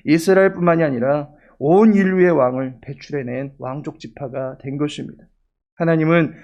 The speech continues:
자신의 뜻을 분명히 또한 공정하게 또한 바르게 이루어 가시는 것을 보게 됩니다. 따라서 이 본문의 말씀을 통해서 우리가 갖춰야 될 자세를 깨닫게 됩니다. 성도는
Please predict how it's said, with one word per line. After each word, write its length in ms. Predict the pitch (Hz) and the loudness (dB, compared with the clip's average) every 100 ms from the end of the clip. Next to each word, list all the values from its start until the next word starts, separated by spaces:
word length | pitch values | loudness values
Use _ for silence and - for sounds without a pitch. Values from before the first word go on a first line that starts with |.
| - - | -20 -12
자신의 460 | 165 156 190 175 | -8 0 0 2
뜻을 420 | 156 143 147 139 | -2 -2 -2 -2
분명히 680 | - 165 185 190 156 139 113 - _ | -2 2 4 4 4 2 -2 -14 _
또한 240 | 151 151 | -4 -4
공정하게 840 | - 156 196 190 156 127 120 160 170 - _ | 0 0 2 2 2 -2 0 -2 -2 -12 _
또한 180 | 143 120 | -8 -8
바르게 640 | - 151 170 151 170 175 180 _ | -6 -2 0 4 4 2 -4 _
이루어 320 | 139 165 165 | -4 -2 0
가시는 340 | 147 127 127 123 | -2 -4 -8 -8
것을 280 | 117 143 120 | -8 -10 -10
보게 260 | 131 147 | -8 -8
됩니다. 380 | 147 139 - - _ _ _ _ | -6 -8 -10 -16 _ _ _ _
따라서 600 | 143 139 139 147 147 147 - - _ | -4 -4 0 2 2 0 -10 -20 _
이 380 | 175 202 196 151 - _ _ _ | -2 2 2 0 -2 _ _ _
본문의 300 | 160 175 175 | -2 2 2
말씀을 380 | 151 147 151 147 | 2 0 -4 -6
통해서 580 | 139 131 - 131 139 120 | -6 -8 -4 -4 -4 -4
우리가 260 | 156 160 160 | -2 -2 -4
갖춰야 540 | 165 147 160 156 143 123 117 _ | -8 -8 -4 -2 -2 -8 -12 _
될 260 | 135 139 - | -8 -6 -8
자세를 460 | 139 135 143 139 | -14 -12 -10 -8
깨닫게 400 | 160 151 151 160 | -8 -10 -8 -6
됩니다. 420 | 135 123 120 - _ _ _ _ _ | -6 -8 -10 -16 _ _ _ _ _
성도는 640 | - 151 139 143 151 151 | -8 -6 -4 0 0 -2